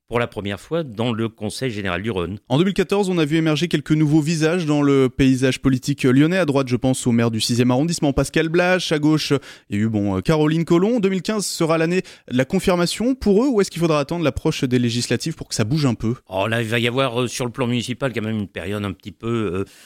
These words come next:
Speaker 1: calme de, de, de mise en place. C'est vrai
Speaker 2: Ouais.
Speaker 1: que Pascal Blache, le, le maire du sixième, euh, continue à, à, à caracoler, euh, en tête, euh, euh,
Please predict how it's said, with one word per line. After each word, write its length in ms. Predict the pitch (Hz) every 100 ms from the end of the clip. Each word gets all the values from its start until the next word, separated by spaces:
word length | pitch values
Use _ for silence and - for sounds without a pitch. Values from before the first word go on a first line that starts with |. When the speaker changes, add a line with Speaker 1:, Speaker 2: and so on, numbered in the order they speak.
| - _
Speaker 1:
calme 400 | 135 131 131 120
de, 220 | 110 107
de, 280 | 98 104 101
de 180 | 95 98
mise 340 | 95 113 123
en 80 | 127
place. 180 | 160 - -
C'est 180 | - 104
vrai 180 | 104
Speaker 2:
Ouais. 60 | 127
Speaker 1:
que 80 | 87
Pascal 400 | 90 104 - 98
Blache, 360 | 95 117 117 -
le, 200 | 85 85
le 180 | 87 92
maire 220 | 120 120
du 160 | 98
sixième, 640 | 87 - 95 104 113 117 87
euh, 80 | 85 - _ _ _
continue 580 | 101 92 98 104 113 113
à, 80 | 87
à, 400 | 82 92 90 87
à 40 | 92
caracoler, 880 | - 98 85 101 - 107 120 117 90
euh, 560 | 87 82 82 78 80 -
en 100 | 95
tête, 400 | - 117 120 _
euh, 380 | 95 87 82 85 - - - -
euh, 160 | 85